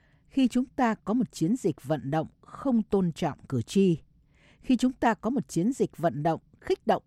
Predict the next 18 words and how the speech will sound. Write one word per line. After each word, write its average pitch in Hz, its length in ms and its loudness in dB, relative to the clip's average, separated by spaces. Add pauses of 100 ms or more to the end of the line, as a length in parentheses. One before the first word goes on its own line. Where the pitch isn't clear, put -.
bạo 143 200 -6
lực, 151 200 2 (560)
chúng 254 180 -2
ta 254 180 -2 (100)
tạo 160 280 -2
ra 185 220 -2
một 147 180 -4
môi 185 280 0
trường 147 320 2 (360)
làm 160 260 0
cho 190 120 -6
những 185 220 -2
hành 165 320 -4
vi 180 160 0
đê 175 260 4
tiện - 320 -2
như 170 120 -4
vậy 156 200 -2